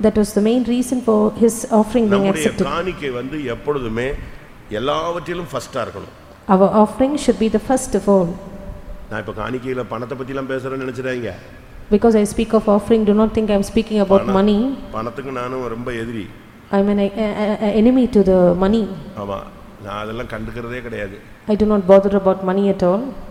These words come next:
Speaker 2: நான் ஒரு சர்ச்சில் எண்பது ரூபாயை வச்சுக்கிட்டே ரெண்டு மாசம் ஓட்டினேன்.
Speaker 1: I had eighty rupees in my hand and I, I went through two months with that eighty rupees.
Speaker 2: ஒண்ணுமே கிடையாது. ஃபெய்தமுக்கு காசு கொடுக்கறது கூட என்கிட்ட ஒண்ணும் கிடையாது. நான் பாட்டு தோத்திரம் மட்டும் உள்ள உட்கார்ந்துட்டே இருந்தேன்.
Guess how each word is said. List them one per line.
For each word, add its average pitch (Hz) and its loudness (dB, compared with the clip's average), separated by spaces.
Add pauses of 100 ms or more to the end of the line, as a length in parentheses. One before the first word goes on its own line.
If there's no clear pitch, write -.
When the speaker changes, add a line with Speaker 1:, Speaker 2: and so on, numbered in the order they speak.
(240)
Speaker 2:
நான் 107 -6
ஒரு 113 -4
சர்ச்சில் 117 -6
எண்பது 120 -4
ரூபாயை 131 -2
வச்சுக்கிட்டே 123 -6
ரெண்டு 123 -8
மாசம் 123 -6
ஓட்டினேன். 101 -8 (140)
Speaker 1:
I 220 2
had 202 0
eighty 208 0
rupees 214 2
in 208 0
my 208 2
hand 220 0
and 202 2
I, 196 4 (200)
I 190 2
went 214 2
through 214 2
two 247 2
months 240 0 (140)
with 214 0
that 202 2
eighty 196 2
rupees. 180 -4 (1120)
Speaker 2:
ஒண்ணுமே 131 -2
கிடையாது. 147 -2
ஃபெய்தமுக்கு 135 -8
காசு 120 -6
கொடுக்கறது 147 -8
கூட 151 -6
என்கிட்ட 147 -6
ஒண்ணும் 147 -6
கிடையாது. 123 -6
நான் 101 -8
பாட்டு 131 -6
தோத்திரம் 139 -8
மட்டும் 139 -8
உள்ள 135 -8
உட்கார்ந்துட்டே 131 -8
இருந்தேன். 113 -10